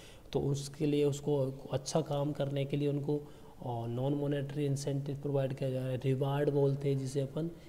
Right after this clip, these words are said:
इस तरीके से उनको प्रोवाइड करवाए जाए, जाने चाहिए, ऑब्जेक्टिव है ये सारे। To create a sense of responsibility, sense of responsibility create होना चाहिए, ऑब्जेक्टिव, on the part of those in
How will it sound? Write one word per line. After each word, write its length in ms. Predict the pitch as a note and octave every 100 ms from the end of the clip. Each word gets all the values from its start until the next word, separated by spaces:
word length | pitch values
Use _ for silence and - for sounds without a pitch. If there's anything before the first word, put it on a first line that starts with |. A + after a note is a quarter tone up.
| - -
इस 180 | C#3 -
तरीके 360 | C3+ B2+ C#3
से 160 | C3 C#3
उनको 240 | C3 D3+
प्रोवाइड 400 | D3 C#3+ C3 B2
करवाए 380 | B2 B2+ B2 A#2+
जाए, 180 | B2 B2
जाने 220 | B2 B2
चाहिए, 420 | B2 B2 A#2+ B2+
ऑब्जेक्टिव 540 | B2 A#2 A2+ - D3 B2+
है 120 | B2+
ये 60 | B2+
सारे। 300 | - B2+ D#3 - - - - - - - - - - - - - - - - -
To 100 | F3+
create 420 | - F#3 F#3 F#3
a 60 | F#3
sense 500 | F3+ - C#3+ E3 -
of 220 | F3 E3+
responsibility, 1040 | C#3+ C#3 C#3 - D3 C#3 D3+ D3+ C#3+ G3 G#3 - - - - - - -
sense 400 | - C#3+ C3+ C#3
of 180 | D3+ C#3+
responsibility 760 | C3+ B2+ - C#3+ C#3 D3 C#3+ C#3+ C#3+
create 280 | C#3 C3+ C3
होना 200 | B2 A#2+
चाहिए, 240 | B2 A#2+
ऑब्जेक्टिव, 520 | A#2 A#2 A#2 - G#2+ - - -
on 140 | B2+
the 100 | B2 -
part 280 | B2 B2+ -
of 140 | B2 B2 - - - - C3 C3+
those 420 | C#3 D#3 E3 D#3
in 240 | D3 C#3